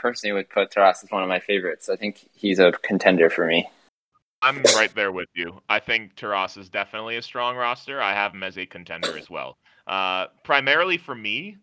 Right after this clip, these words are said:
Speaker 2: down to the emergence of Michael Pittman as really st-, stating his place as a solid kind of mid W R two with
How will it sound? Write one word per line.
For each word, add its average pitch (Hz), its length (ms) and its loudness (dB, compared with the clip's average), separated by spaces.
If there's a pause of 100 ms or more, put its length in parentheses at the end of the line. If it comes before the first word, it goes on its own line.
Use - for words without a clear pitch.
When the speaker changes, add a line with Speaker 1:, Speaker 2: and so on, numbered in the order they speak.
(200)
Speaker 2:
down 123 340 -4
to 135 220 -8
the 120 380 -6
emergence 107 580 -8
of 98 160 -10
Michael 98 280 -4
Pittman 123 560 -10 (160)
as 95 300 -6 (240)
really 131 360 -2
st-, - 440 -16
stating 113 440 -4
his 104 240 -12
place 101 600 -8
as 87 340 -6
a 87 320 -6 (460)
solid 123 440 0
kind 113 200 -6
of 98 180 -8 (140)
mid 117 500 -4 (240)
W 117 300 -4
R 110 180 0
two 127 420 -10
with 95 280 -10